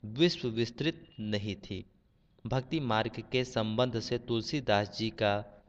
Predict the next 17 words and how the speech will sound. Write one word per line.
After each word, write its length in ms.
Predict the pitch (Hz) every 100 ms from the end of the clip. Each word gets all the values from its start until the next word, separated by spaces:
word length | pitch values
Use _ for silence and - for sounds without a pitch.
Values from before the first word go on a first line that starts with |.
| _ _ _ _ _
सानिध्य 640 | - 113 107 143 127 123 123 - - _ - -
सूरदास 880 | - 131 156 131 113 104 127 - - - _ _ -
आदि 300 | 113 110 143
तीसरे 440 | 139 127 - 160
वर्ग 400 | 143 110 117 120 -
के 100 | 135
कवियों 480 | - 107 110 135
से 220 | 139 - 107
ही 240 | 104 139 -
अधिक 260 | 107 123
था, 600 | - - 104 95 - - -
पर 160 | 107 107 -
उक्त 200 | 151 -
वर्ग 360 | 107 104 95 101
में 260 | 113 147 - - - _ _ - - _ _
सबसे 380 | - 143 - 170
श्रेष्ठ 440 | - 147 151 -